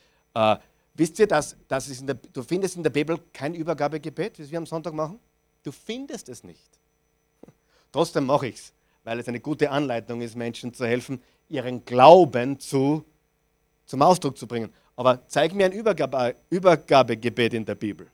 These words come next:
Zeig mir, wo der,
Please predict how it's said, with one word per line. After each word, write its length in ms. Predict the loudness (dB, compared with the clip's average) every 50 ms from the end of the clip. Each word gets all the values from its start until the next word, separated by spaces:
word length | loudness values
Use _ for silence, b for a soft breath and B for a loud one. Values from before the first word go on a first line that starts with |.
| _ _ _ _ _ _ _ _ _ _ _ _ _ _ _ _ _ _ _
Zeig 280 | 6 8 8 8 8 6
mir, 320 | 6 6 8 6 6 2 -6 _ _ _ -20 _ _ _ _ _ _ _ _ _ _ _ _ _ _ _ _
wo 260 | 2 6 10 10 10
der, 540 | 10 10 12 12 12 12 12 10 8 6 0